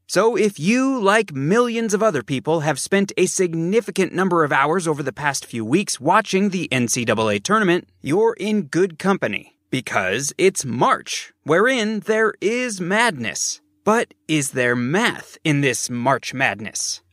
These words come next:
Are there perhaps numerical fun facts waiting to be discovered? Indeed, as usual, there are lots of them.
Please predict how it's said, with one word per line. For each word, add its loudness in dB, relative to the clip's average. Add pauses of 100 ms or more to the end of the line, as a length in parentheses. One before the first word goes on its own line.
(120)
Are 0
there 2
perhaps 0
numerical 2
fun 0
facts -4
waiting 0
to -4
be -2
discovered? 0 (320)
Indeed, 0
as 0
usual, 2
there 2
are 4
lots 2
of 0
them. -6